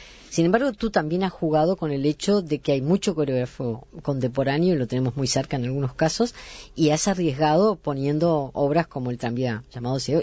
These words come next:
y bueno, y mi gran expectativa de este año, que es El Mesías, con Weinroth. Es decir,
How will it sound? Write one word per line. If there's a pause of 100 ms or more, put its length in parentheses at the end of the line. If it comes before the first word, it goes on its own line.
y
bueno, (120)
y
mi
gran
expectativa
de
este
año,
que
es
El
Mesías,
con
Weinroth. (500)
Es
decir,